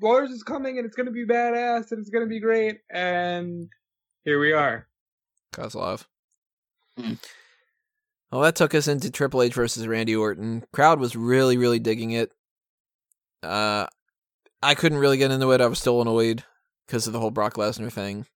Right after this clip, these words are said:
Speaker 2: Again, I told you that it ruined everything for the whole night, for, essentially for me.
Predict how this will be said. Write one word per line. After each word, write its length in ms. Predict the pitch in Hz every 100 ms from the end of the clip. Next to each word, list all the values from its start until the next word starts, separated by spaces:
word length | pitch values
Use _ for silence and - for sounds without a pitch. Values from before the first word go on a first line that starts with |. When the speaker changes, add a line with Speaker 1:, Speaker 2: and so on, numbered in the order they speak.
| _ -
Speaker 2:
Again, 260 | 117 107
I 80 | 104
told 240 | 98 101 104
you 120 | 92
that 220 | 87 82
it 180 | 107 90
ruined 260 | 110 107 98
everything 500 | 101 - 98 101 117 _ _ _
for 120 | -
the 60 | 98
whole 120 | 95
night, 260 | 92 82 -
for, 160 | - 76
essentially 480 | 90 - - 113
for 100 | 110
me. 220 | 98 95